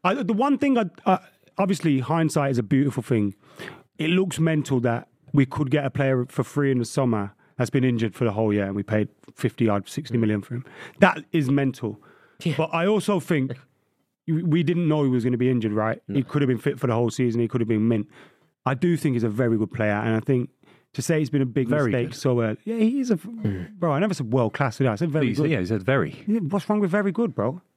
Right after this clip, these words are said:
Speaker 1: Play for a Chaz team, help them win a Champions League. He's a very good player.
Speaker 3: I don't know if he's got it when he has played
Speaker 1: His
Speaker 3: for you. I know
Speaker 1: jury's
Speaker 3: he's
Speaker 1: out.
Speaker 3: injured at the moment. It's harsh to critic, uh,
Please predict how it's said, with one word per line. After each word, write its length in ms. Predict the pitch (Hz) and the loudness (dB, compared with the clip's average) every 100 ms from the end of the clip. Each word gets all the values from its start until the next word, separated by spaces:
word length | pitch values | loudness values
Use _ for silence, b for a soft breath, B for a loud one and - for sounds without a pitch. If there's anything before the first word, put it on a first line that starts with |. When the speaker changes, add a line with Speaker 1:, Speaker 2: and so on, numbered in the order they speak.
| _ _ _ | _ _ _
Speaker 1:
Play 100 | - | -2
for 120 | 208 208 | 0 0
a 40 | |
Chaz 280 | - 208 185 | 0 0 0
team, 320 | 175 143 135 | 0 2 0
help 240 | 135 156 190 | -2 -2 0
them 120 | 151 | 2
win 100 | 156 | 0
a 60 | |
Champions 260 | 147 156 135 | 0 -2 0
League. 220 | 160 135 - b b b | 0 0 -4 b b b
He's 100 | - | -6
a 40 | 156 | -2
very 220 | 202 180 | 0 0
good 140 | 165 | 0
player. 240 | - 190 107 | -2 -2 -2
Speaker 3:
I 60 | 135 | 0
don't 20 | |
know 60 | |
if 80 | 156 | 0
he's 120 | 143 | -2
got 180 | 120 151 | 0 0
it 100 | 127 | 0
when 100 | 135 | 0
he 60 | 139 | 0
has 160 | 156 | 0
played 200 | - 110 | 0 0
Speaker 1:
His 80 | 180 | 0
Speaker 3:
for 60 | 123 | 2
you. 100 | 233 | 0
I 40 | |
know 40 | 170 | 2
Speaker 1:
jury's 100 | 190 | 2
Speaker 3:
he's 60 | |
Speaker 1:
out. 80 | 180 | 2
Speaker 3:
injured 200 | 160 139 | 2 2
at 40 | 123 | 2
the 60 | |
moment. 200 | 123 120 | 0 0
It's 80 | 107 | -2
harsh 260 | - 120 98 | -2 -2 -2
to 80 | 117 | 0
critic, 320 | 139 95 - 101 | 2 0 0 0
uh, 140 | - | 0